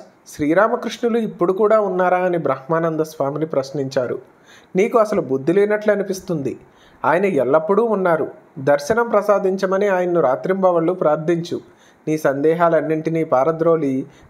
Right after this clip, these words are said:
తన నిజతత్వాన్ని నీకు అర్థమయ్యేలా చేస్తారు," అన్నారు. ఇంకా ఆయన అనుగ్రహం కలవారు ఆయన్ను చూడగలుగుతారు. కానీ ఎంతమందికి ఆయన్ను దర్శించాలనే తీవ్ర ఆకాంక్ష, ప్రేమ ఉంటాయి అన్నారు. అంతటి ఆకాంక్ష, ప్రేమ ఉన్నాయి కాబట్టే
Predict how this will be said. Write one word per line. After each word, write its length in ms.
తన 160
నిజతత్వాన్ని 720
నీకు 220
అర్థమయ్యేలా 600
చేస్తారు," 640
అన్నారు. 400
ఇంకా 500
ఆయన 260
అనుగ్రహం 580
కలవారు 440
ఆయన్ను 300
చూడగలుగుతారు. 840
కానీ 180
ఎంతమందికి 800
ఆయన్ను 300
దర్శించాలనే 800
తీవ్ర 340
ఆకాంక్ష, 580
ప్రేమ 380
ఉంటాయి 720
అన్నారు. 360
అంతటి 340
ఆకాంక్ష, 580
ప్రేమ 400
ఉన్నాయి 440
కాబట్టే 680